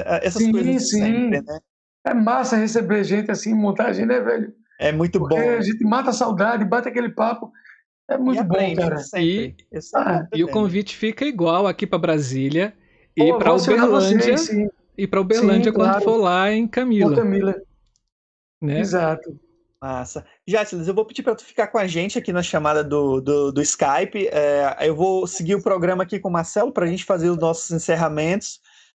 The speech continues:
Speaker 1: E aí,
Speaker 3: É
Speaker 1: depois que a gente
Speaker 3: rapidinho.
Speaker 1: acabar, é, quando a gente acabar esse papinho rapidinho aqui dos agradecimentos, a gente volta pra, pro nosso pós-lounge, né? Pra esse papo que a gente tem fora do programa, né?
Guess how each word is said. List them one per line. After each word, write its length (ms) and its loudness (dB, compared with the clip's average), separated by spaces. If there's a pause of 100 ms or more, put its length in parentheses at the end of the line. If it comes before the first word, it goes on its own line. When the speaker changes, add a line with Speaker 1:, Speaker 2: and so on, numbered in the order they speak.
(240)
Speaker 1:
E 160 2
aí, 640 0
Speaker 3:
É 60 -2
Speaker 1:
depois 340 2
que 80 0
a 40 0
gente 220 -2
Speaker 3:
rapidinho. 100 0
Speaker 1:
acabar, 360 -2 (800)
é, 340 -4 (380)
quando 140 -4
a 60 2
gente 220 -2
acabar 280 0
esse 180 -2 (180)
papinho 600 -4
rapidinho 480 -2
aqui 160 -4
dos 100 -4
agradecimentos, 600 -2
a 60 0
gente 180 -2
volta 380 0
pra, 240 0
pro 160 -4
nosso 320 -6 (120)
pós-lounge, 1200 -2
né? 220 -4
Pra 100 -8
esse 140 -6
papo 340 -2
que 60 -6
a 40 0
gente 220 -6
tem 140 -4
fora 220 0
do 100 0
programa, 500 0
né? 180 -6